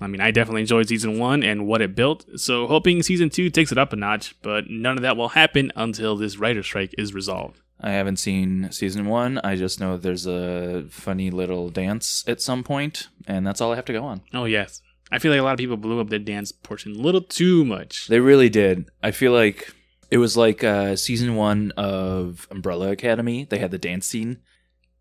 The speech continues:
Speaker 2: And
Speaker 1: Oh,
Speaker 2: then
Speaker 1: yeah,
Speaker 2: they,
Speaker 1: yeah.
Speaker 2: and then season two, they're like, "Well, we gotta have a dance scene in this one, too." And I was like, "Oh, this is cool that they're doing this again." And then season three's dance scene was just like, "This was really forced.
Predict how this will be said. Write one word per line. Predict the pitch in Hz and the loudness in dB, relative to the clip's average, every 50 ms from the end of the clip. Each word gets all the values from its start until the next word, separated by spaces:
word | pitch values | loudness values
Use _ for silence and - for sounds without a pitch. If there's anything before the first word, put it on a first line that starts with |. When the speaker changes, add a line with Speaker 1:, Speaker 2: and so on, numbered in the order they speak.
| _ _ | _ _
Speaker 2:
And | - 123 127 | 4 6 6
Speaker 1:
Oh, | 120 | 6
Speaker 2:
then | 113 113 | 6 8
Speaker 1:
yeah, | 120 110 | 8 8
Speaker 2:
they, | 113 120 | 8 8
Speaker 1:
yeah. | - 117 | 6 6
Speaker 2:
and | 117 | 6
then | 120 117 117 | 6 6 6
season | - - 131 117 123 110 | 4 2 4 4 2 2
two, | - 117 123 120 | 2 2 4 6
they're | 117 107 | 6 6
like, | 104 104 95 92 - _ - | 6 6 4 2 -2 _ -8
"Well, | - 110 | -4 -4
we | 101 95 | -2 2
gotta | 87 113 107 101 95 | 6 6 6 8 6
have | 101 101 92 | 6 2 2
a | 98 | 2
dance | 87 113 95 95 92 | 2 0 0 0 0
scene | 101 95 87 | -2 -4 -4
in | 87 90 | -2 0
this | 110 156 - - | 0 0 0 0
one, | 104 87 87 | -2 -4 -4
too." | 82 - 143 151 117 98 98 104 - _ _ _ _ _ - | -2 2 2 4 4 4 2 0 -2 _ _ _ _ _ -2
And | 104 107 | 0 2
I | 107 | 2
was | 107 104 | 4 6
like, | 110 110 113 - | 6 6 6 8
"Oh, | 196 208 160 | 8 10 10
this | 151 196 202 294 | 10 10 8 4
is | 254 - | 2 6
cool | - 214 175 156 | 8 8 10 10
that | 147 135 | 10 10
they're | - 135 120 | 10 8 8
doing | 117 123 120 120 113 | 8 8 6 6 6
this | 107 107 104 - | 4 2 2 2
again." | 123 92 92 101 95 95 104 120 139 151 - - - - _ - | 0 2 2 2 2 2 2 0 0 -4 -6 -10 -18 -20 _ -2
And | - 113 | 2 4
then | 120 117 113 | 4 4 4
season | - - 113 104 117 120 | 2 0 0 0 0 -2
three's | 104 - 92 95 104 104 | -2 -2 0 0 0 0
dance | 101 131 131 135 135 | 0 0 0 -2 -2
scene | - - 160 156 143 | -2 -2 -2 -2 -2
was | 117 98 | -2 -2
just | 104 110 - - | -2 -2 0 2
like, | 117 104 101 98 - _ _ _ - | 4 4 4 2 0 _ _ _ 4
"This | - 381 392 - | 6 6 8 10
was | 370 349 - - | 8 8 8 6
really | 190 214 214 208 190 165 | 6 8 10 12 12 10
forced. | 135 - - 131 107 95 85 85 - - - | 10 8 6 6 6 6 4 2 -2 -4 -6